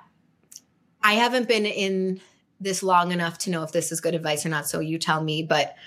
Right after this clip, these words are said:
sometimes people are like, you have to, it's a, it's like a, is it called a loss leader? Like, you just have to jump ship if it's not working. Um,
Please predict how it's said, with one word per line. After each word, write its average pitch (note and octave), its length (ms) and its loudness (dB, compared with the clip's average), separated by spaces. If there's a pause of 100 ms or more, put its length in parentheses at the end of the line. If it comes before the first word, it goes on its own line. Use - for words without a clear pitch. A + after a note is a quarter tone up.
(1000)
sometimes C4 480 4
people A#3+ 260 -2
are A3 120 2
like, G#3 180 0
you G#3 80 -2
have F#3+ 320 2
to, - 100 0
it's F#3 120 -6
a, F#3+ 260 0
it's G3 160 -2
like G3+ 140 2
a, F#3+ 400 -2 (240)
is G3 120 -2
it G3+ 80 -2
called G3+ 180 -2
a F#3+ 40 2
loss F3 760 -2 (180)
leader? G3+ 320 2
Like, G#3+ 160 2
you G#3 80 0
just G3 160 -2
have A3 160 2
to A3 100 4
jump F3+ 300 2
ship F#3 420 0 (540)
if G3+ 160 2
it's F#3+ 120 0
not F#3 280 4
working. G#3 640 -2 (100)
Um, E3 500 0